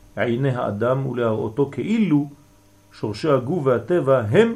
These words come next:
שורשיו האמיתיים. אז מה יעשו כל הקליפות? כל הח-, כל החיים זה רק להראות לאדם, לנסות להטעות אותו, כדי שתהיה לו בחירה חופשית כל רגע,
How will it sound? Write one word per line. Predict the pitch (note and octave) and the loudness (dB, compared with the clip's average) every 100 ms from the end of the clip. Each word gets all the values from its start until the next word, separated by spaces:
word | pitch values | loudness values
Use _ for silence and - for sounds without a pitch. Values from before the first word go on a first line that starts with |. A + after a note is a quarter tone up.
| - | -6
שורשיו | - C3 A2 A#2 A#2 | -8 -6 -6 -4 -4
האמיתיים. | A2 G#2 G2+ A2 F2+ F2 _ _ _ _ _ _ _ _ - | -4 -6 -8 -12 -14 -16 _ _ _ _ _ _ _ _ -16
אז | F#2 | -2
מה | C3 D3+ D3 | 4 6 6
יעשו | C3+ B2+ A#2+ A#2 C#3 | 4 4 2 0 -2
כל | C#3 A#2+ | 0 0
הקליפות? | A2+ G2+ - G#2+ D#3+ - - _ _ _ _ _ _ _ _ _ _ _ _ - | -2 -6 0 0 0 -6 -20 _ _ _ _ _ _ _ _ _ _ _ _ -4
כל | C#3 | 0
הח-, | C#3+ - C#3 C#3+ - | 0 2 2 2 0
כל | C#3 | 0
החיים | D#3+ - C#3 B2+ D#3 G#3 | 0 2 2 2 0 -2
זה | D3+ E3 D#3+ | -2 0 2
רק | F3+ - - | 2 0 -6
להראות | D3+ D3+ D#3 F#3 F3+ | 2 4 4 2 2
לאדם, | D#3+ C#3 B2+ D3 F3+ | 2 2 2 2 2
לנסות | E3+ D#3 D3 F3 | 0 -2 -2 -2
להטעות | D#3 D3 D3 C3 C#3+ | 2 2 2 0 0
אותו, | E3 D3+ A3+ | -2 -4 -6
כדי | - D3 | -4 -4
שתהיה | D3 - D#3 | -4 -4 -2
לו | D#3 | 0
בחירה | C#3+ D3+ D3+ | -2 -2 -2
חופשית | D3+ D3+ E3+ D3+ | -2 -6 -6 -4
כל | E3 D#3 | 2 2
רגע, | C#3 B2+ C3+ | 2 0 0